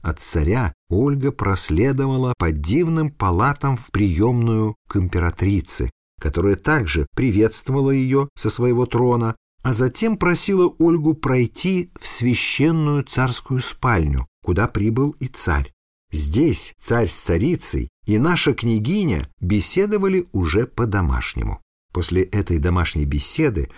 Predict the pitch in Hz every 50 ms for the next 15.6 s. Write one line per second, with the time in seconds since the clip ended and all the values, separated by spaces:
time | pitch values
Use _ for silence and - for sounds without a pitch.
0 | - - - - - - - 165 160 127 95 113 113 101 92 95 160 196 180 135
1 | 92 - - 107 - - 95 95 101 147 185 185 160 - - 170 160 156 - -
2 | 120 113 - 113 107 92 90 87 139 165 156 - - 147 151 147 139 139 139 135
3 | 135 127 113 98 95 87 80 73 - - - _ - - - - - 160 185 -
4 | - - - - - - - 76 101 165 185 - - - 180 185 143 92 80 73
5 | 76 90 92 - - 107 - - - 92 95 92 71 71 67 62 60 58 - -
6 | _ _ _ _ _ _ _ _ _ - 98 95 95 90 - - - 151 156 131
7 | 127 123 110 - - 104 110 120 117 - 120 107 104 101 98 90 95 90 78 -
8 | - 180 - - - - - 67 - - _ _ 90 92 92 92 156 202 190 180
9 | 165 127 113 120 127 185 180 - 160 135 - - - 123 - - - - - 113
10 | 101 - 180 196 170 113 87 - 82 76 92 107 - - - 117 107 - - -
11 | - 170 170 156 131 120 120 117 - - 107 104 101 101 95 92 - - - 170
12 | 185 180 123 87 78 67 64 - _ _ - - - - 190 - - 123 90 78
13 | 71 65 69 64 62 - _ _ _ _ - 80 76 76 71 65 90 104 135 151
14 | 147 147 143 - - - 113 98 95 120 135 143 120 - - - - - 110 123
15 | 151 160 151 139 - - - 120 113 110 104 -